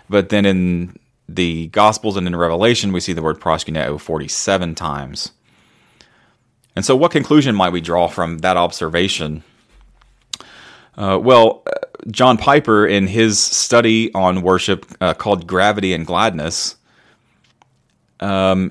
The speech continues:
he points to this and says, "The difference between the Gospels and Revelation and the epistles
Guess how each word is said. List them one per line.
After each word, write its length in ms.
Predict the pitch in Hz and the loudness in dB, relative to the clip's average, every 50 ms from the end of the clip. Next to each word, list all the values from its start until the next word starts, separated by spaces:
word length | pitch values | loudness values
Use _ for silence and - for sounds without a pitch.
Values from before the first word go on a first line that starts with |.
| - _ _ | -8 _ _
he 280 | - - - 160 175 | -8 -2 0 2 2
points 300 | - - 135 127 117 - | 2 4 2 2 4 4
to 60 | - | 2
this 140 | 113 107 - | 2 2 2
and 100 | 110 101 | 0 -2
says, 580 | - - 104 98 101 98 98 95 - - - - _ _ _ _ _ _ _ _ _ _ _ _ _ _ _ _ _ _ _ _ _ _ | 0 2 4 4 4 4 2 0 -2 -4 -6 -8 _ _ _ _ _ _ _ _ _ _ _ _ _ _ _ _ _ _ _ _ _ _
"The 180 | - 98 98 101 | -6 -2 -2 0
difference 440 | 98 139 156 160 - 139 120 - - | 2 2 0 2 2 0 -4 -2 -4
between 360 | 117 113 - - 110 104 98 | -6 -4 -2 -2 0 0 0
the 60 | 98 | 0
Gospels 500 | 92 101 98 101 104 - - 107 104 95 | 2 2 2 2 2 0 -2 -6 -6 -4
and 100 | 104 92 | -4 -2
Revelation 760 | 90 87 82 85 82 90 90 101 98 - - 87 85 82 76 - | 0 0 0 0 2 2 2 2 0 -2 -4 -4 -4 -6 -6 -6
and 140 | 85 82 | -6 -4
the 120 | 80 80 76 | -4 -4 -4
epistles 760 | 73 - - - - - - 82 82 80 82 - - - - | -6 -4 -4 -4 -4 -4 -4 -6 -6 -6 -6 -8 -10 -12 -14